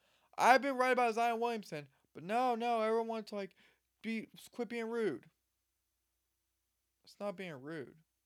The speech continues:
Look at Tubby. Anyways. Anyways. Let's talk about the playing games. <laughs> I didn't know how to make that, I didn't know how to make it flow or transition well.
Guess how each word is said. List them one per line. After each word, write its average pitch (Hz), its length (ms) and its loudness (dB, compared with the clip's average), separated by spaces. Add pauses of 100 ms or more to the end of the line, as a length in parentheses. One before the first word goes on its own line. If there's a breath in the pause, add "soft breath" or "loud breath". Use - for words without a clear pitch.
(320)
Look 165 160 -2
at 131 80 -4
Tubby. - 380 -12 (3000)
Anyways. 156 600 -4 (1800)
Anyways. 123 600 -6 (1300)
Let's 262 120 0
talk 277 120 6
about 220 120 4
the 147 60 -4
playing 120 340 -8
games. - 380 -14
<laughs> - 40 -4
I 190 180 4 (840 loud breath)
didn't 233 100 12
know 208 60 12
how 196 140 12
to 160 80 12
make 160 220 4
that, 143 280 6
I 180 100 6
didn't 196 140 2
know 165 60 0
how 170 100 4
to 156 80 -2
make 151 180 -2
it 120 100 -10
flow 151 420 4
or 127 100 2
transition 135 640 -4
well. 135 260 -2